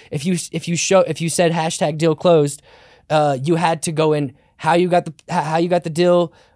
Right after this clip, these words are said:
um, what the process was, and, and, like, what the deliverables are. Like, it was kind of, we were all just being v-,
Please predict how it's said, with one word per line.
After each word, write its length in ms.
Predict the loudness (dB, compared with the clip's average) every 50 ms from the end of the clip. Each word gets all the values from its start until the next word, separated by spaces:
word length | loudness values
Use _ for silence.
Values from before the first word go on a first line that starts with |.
| _
um, 640 | -6 -4 -2 0 0 0 0 0 0 -2 -2 -4 -8 -12
what 200 | -6 -6 -4 -4
the 80 | -4
process 520 | -4 -2 0 0 0 0 -2 -2 -2 -2 -2
was, 260 | 0 0 2 2 0
and, 260 | -2 -4 -4 -4 -6 -6
and, 280 | -6 -4 -2 -2 -2 -2 -4
like, 280 | -6 -8 -8 _ _
what 120 | -10 -10 -8
the 60 | -8 -8
deliverables 580 | -6 -6 -6 -4 -4 -4 -6 -4 -6 -6 -4
are. 200 | -2 -2 -2 -2
Like, 180 | -2 -6 -8 -8
it 60 | -8
was 120 | -10 -10 -8
kind 220 | -8 -6 -4 -4
of, 180 | -6 -6 -10 _ _ -20 _ -20 _ _
we 120 | -4 -2
were 100 | 0 0
all 120 | 0 -2 -2
just 340 | -4 -6 -8 -10 -12 -14 _ _ _ _ _ _ _ _ _ -8
being 320 | -4 -4 -2 -2 -4 -4 -6
v-, 180 | _ -10 -12